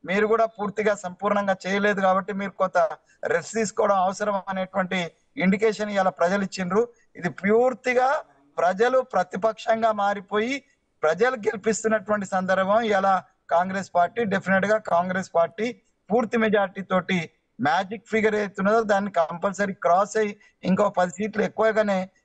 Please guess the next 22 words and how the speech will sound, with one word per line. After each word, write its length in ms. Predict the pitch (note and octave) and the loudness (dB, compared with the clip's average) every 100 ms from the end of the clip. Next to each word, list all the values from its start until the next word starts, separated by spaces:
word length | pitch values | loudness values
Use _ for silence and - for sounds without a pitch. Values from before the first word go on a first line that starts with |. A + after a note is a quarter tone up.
| _ | _
మేము 160 | E3+ F3+ | 0 2
తప్పనిసరిగా 760 | E3+ E3 F#3+ F#3 F#3+ F#3 F3 D#3+ _ _ - | 2 0 -2 0 -2 2 2 0 _ _ 0
government 380 | E3+ F#3+ G3+ G3 | 2 2 -2 -4
ఫామ్ 300 | F3 F3 F#3 | 2 2 2
చేస్తామని 380 | F#3 - F3 F#3+ | -4 0 0 2
మాకున్నటువంటి 1000 | G#3 F3 E3+ F3 E3+ E3+ E3 E3+ D#3 D3 _ _ - | 2 2 0 -4 -2 -2 -4 -4 -6 -8 _ _ -4
అంచనాలు, 520 | D#3 D3 F#3 F#3+ G#3 | -4 -2 0 0 0
analysis. 680 | F#3 F3 F3+ F3 F3 G#3 | 0 0 0 -2 -6 0
దానికి 300 | G#3+ G#3 G#3 - | 0 0 -6 -2
తోడుగా 440 | G#3+ G#3 G3+ F#3 - _ _ E3 | 0 2 2 0 -2 _ _ -2
బయట 220 | F3+ F#3+ | -2 -4
ఉన్నటువంటి 540 | F#3+ F#3 F#3 F3 F#3 | -4 -2 -2 -2 -8
ప్రచారం 500 | F3+ E3 - F#3 F#3 | -6 -4 0 0 0
కావచ్చు, 580 | F3+ F3+ F3 - F#3 F#3 _ _ A#2+ | 0 0 0 -6 -6 -6 _ _ -2
mouth 380 | D3+ F#3 - - | 0 0 -2 -2
talk 240 | F#3 F3 | -2 2
కావచ్చు, 400 | F3 F3 - F#3+ | 2 2 0 -2
లేకపోతే, 680 | F3 D#3+ D#3+ E3+ E3+ E3 D3+ _ _ - | -2 -2 -2 0 2 0 -2 _ _ 0
ఆ, 140 | D#3+ | 0
intellectuals, 920 | D#3+ F3+ F3 F3 F#3+ F#3+ - F3+ F3 F#3 | 0 -4 -8 -6 -4 -4 -2 -4 -2 -4
మీలాంటి 560 | F3+ E3 D#3+ E3+ F3 | -2 -2 2 2 0
టీవీ, 420 | E3 F#3 F#3+ F#3 | -6 -4 -2 -4